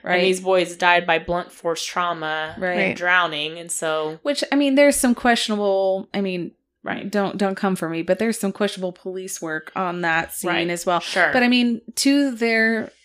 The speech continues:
Speaker 1: credit, I understand this is incredibly traumatizing for them as well.
Speaker 2: Yeah.
Speaker 1: So, like, you get there and a murder seems like just a murder when you're hearing about it, but in the event, I'm sure it's horrific. And it, you're, like, frazzled. And what do you do in this time, especially in the eighties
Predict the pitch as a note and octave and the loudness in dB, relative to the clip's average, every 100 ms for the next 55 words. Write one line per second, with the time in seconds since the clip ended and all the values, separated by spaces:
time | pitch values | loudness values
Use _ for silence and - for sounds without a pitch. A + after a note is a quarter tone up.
0 | - - F3+ F3+ - G3+ G3+ G3 F#3 - | -8 0 4 4 4 4 4 4 0 -4
1 | E3+ E3 F#3 - - F3 - - G3 F#3 | -6 -6 -10 -12 -8 -10 -8 -4 -4 -4
2 | E3+ D#3+ D3+ D3+ D3 - D#3+ F3+ D3 D#3+ | -6 -6 -6 -8 -8 -6 -4 -4 -4 -4
3 | - F3 - C3 - D#3+ D#3+ A#2 B2+ F3 | -6 -6 -6 -8 -6 -6 -6 -6 -6 -8
4 | - - - _ - F3+ D#3+ D3+ G#3 G#3 | -14 -20 -20 _ -8 -4 -2 -2 -2 0
5 | G#3+ G#3+ G#3 - F#3 F#3 F#3+ F#3+ F#3 F#3 | 4 6 6 4 0 0 2 4 4 0
6 | F#3+ F3+ F3 E3+ - - F3 E3 D#3+ E3 | -4 -4 -6 -8 -10 -6 -2 -2 -4 -6
7 | - G3+ F3+ F3 F3 E3+ E3+ E3+ E3 D#3 | -4 -2 -2 -2 0 0 -2 -2 -2 -4
8 | F3 A#3+ A#3 - F3+ - - F#3 F#3 G3 | 0 2 2 0 -4 -4 -4 0 0 -2
9 | - F3+ D3+ D3+ D#3 - _ - - _ | -8 -8 -6 -4 -6 -6 _ -20 -20 _
10 | - E3 D#3+ - - F3 - F3+ D#3 C3+ | -6 -6 -6 -8 -8 -8 -8 -8 -6 -6
11 | - - - D#3+ D#3 C#3 - - E3 F3+ | -10 -12 -8 -6 -6 -8 -8 -8 -6 -6
12 | F#3 F3+ E3 D#3+ F3 F#3 F3 - D#3+ - | -6 -4 -2 -4 -6 -6 -6 -6 -8 -8
13 | B3+ A3+ F#3 - D#3 D#3 D#3+ - | -8 -6 -6 -6 -8 -8 -8 -12